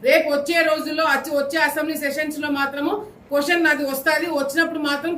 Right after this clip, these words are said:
తప్పకుండా అధికారులందరూ కూడా దీనికి ఎందుకు ఈ విధంగా చేశారనేది మాత్రం మీ మంత్రికి మీరు ఎక్స్‌ప్లనేషన్ ఇవ్వాల్సి వస్తాది. So ఇప్పటికైనా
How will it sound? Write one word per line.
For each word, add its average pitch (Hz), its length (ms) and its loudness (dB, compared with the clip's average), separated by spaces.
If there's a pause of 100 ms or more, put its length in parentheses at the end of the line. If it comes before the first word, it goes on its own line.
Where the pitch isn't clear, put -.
తప్పకుండా 302 400 2
అధికారులందరూ 285 760 0
కూడా 302 140 4 (420)
దీనికి 302 380 2
ఎందుకు 330 260 2
ఈ - 20 0
విధంగా 330 300 4 (100)
చేశారనేది 294 520 0 (100)
మాత్రం 277 240 0
మీ 302 180 -2
మంత్రికి 269 280 -4
మీరు 294 200 0
ఎక్స్‌ప్లనేషన్ 294 480 -2
ఇవ్వాల్సి 269 320 -2
వస్తాది. 208 320 -6 (600)
So 294 60 2 (160)
ఇప్పటికైనా 339 560 4